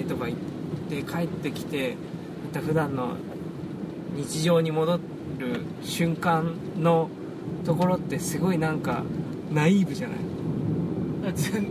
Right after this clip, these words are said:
Speaker 2: どういうこと？
Speaker 1: なんか、誰にも認められないっていうか、自分の存在をさ、なんていうの？ようやく純ちゃんはほら、全てをもう全裸になったわけじゃない？言うなれば。
Speaker 2: あなたもなったらどうですか？
Speaker 1: <laughs>
Speaker 2: ね。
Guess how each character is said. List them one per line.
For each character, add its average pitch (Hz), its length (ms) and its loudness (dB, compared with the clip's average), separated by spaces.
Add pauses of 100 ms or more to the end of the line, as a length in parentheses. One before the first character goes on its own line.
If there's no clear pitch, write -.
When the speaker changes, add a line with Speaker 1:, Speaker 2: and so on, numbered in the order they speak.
(200)
Speaker 2:
ど 180 120 4
う - 40 2
い - 40 0
う - 40 -2
こ 254 120 4
と？ - 120 -2 (720)
Speaker 1:
な 175 120 4
ん 175 60 4
か、 - 200 -2 (400)
誰 220 240 6
に 277 160 2
も 262 180 6
認 240 240 6
め 254 140 8
ら 254 120 6
れ 247 120 8
な 240 160 4
い 240 60 4
っ - 40 2
て 165 140 -2
い - 20 -2
う 147 40 0
か、 135 60 2
自 170 200 4
分 240 220 8
の 240 100 6
存 220 320 2
在 220 220 2
を 208 60 2
さ、 170 300 2 (440)
な 165 120 0
ん 170 40 2
て 143 120 -4
い 120 40 -2
う 107 40 -6
の？ - 60 -6 (360)
よ 233 120 10
う 262 60 8
や 262 120 4
く 240 220 0 (220)
純 208 220 6
ち 160 120 0
ゃ - 60 0
ん - 40 0
は - 60 0
ほ - 120 0
ら、 - 160 0 (840)
全 190 300 4
て - 120 0
を - 60 0
も - 880 0
う - 20 0
全 214 180 6
裸 175 140 4
に 143 120 2
な 156 80 2
っ - 40 2
た - 140 2
わ 131 60 2
け - 80 2
じ - 100 0
ゃ - 20 0
な - 80 0
い？ - 40 0 (2000)
言 143 140 -2
う - 20 0
な 135 140 -2
れ 123 100 -4
ば。 - 120 -2 (440)
Speaker 2:
あ 196 120 2
な 254 100 4
た - 80 4
も 175 80 6
な 190 140 6
っ - 20 2
た 190 140 4
ら - 60 2
ど 165 100 0
う - 40 0
で - 60 2
す - 140 2
か？ - 60 2
Speaker 1:
<laughs> - 20 0
Speaker 2:
ね。 - 80 0